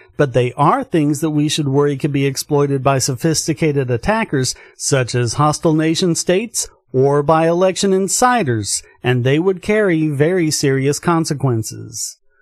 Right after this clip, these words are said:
The vulnerabilities could be exploited by anyone with physical access to the machines, or someone who could attach a U S B stick to any machine in the election management system.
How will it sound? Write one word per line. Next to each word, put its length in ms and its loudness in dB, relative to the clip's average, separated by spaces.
The 160 -2
vulnerabilities 880 0
could 120 -2
be 120 -2
exploited 640 0
by 300 2
anyone 560 0
with 220 -2
physical 480 2
access 480 0
to 80 -2
the 80 -2
machines, 640 -2
or 180 2
someone 380 0
who 140 -2
could 120 0
attach 380 -2
a 60 2
U 240 0
S 140 -2
B 200 -2
stick 420 -2
to 120 0
any 360 0
machine 440 0
in 140 0
the 100 0
election 420 0
management 540 -2
system. 520 -4